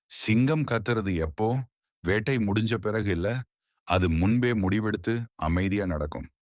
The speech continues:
அதான் பவர். யாராவது உன்னை அவமானப்படுத்தினா, உடனே என்ன பண்ணுவ? வாதம், எக்ஸ்பிளைன், ஃபைட், ப்ரூவ். அதான் தவறு. உன்னை அவமானப்படுத்துறவன்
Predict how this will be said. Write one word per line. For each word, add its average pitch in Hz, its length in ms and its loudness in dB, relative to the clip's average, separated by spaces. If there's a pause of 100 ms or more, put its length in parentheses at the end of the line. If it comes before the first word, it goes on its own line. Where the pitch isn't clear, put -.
(220)
அதான் 95 320 2
பவர். 78 380 -2 (440)
யாராவது 143 540 2
உன்னை 123 200 0
அவமானப்படுத்தினா, 87 960 -2 (540)
உடனே 147 360 2
என்ன 120 200 2
பண்ணுவ? 73 340 -4 (420)
வாதம், 87 680 0 (300)
எக்ஸ்பிளைன், 92 560 -2 (320)
ஃபைட், 90 480 -2 (500)
ப்ரூவ். 90 380 2 (540)
அதான் 113 320 2
தவறு. 78 460 -4 (380)
உன்னை 95 220 2
அவமானப்படுத்துறவன் 87 1080 -2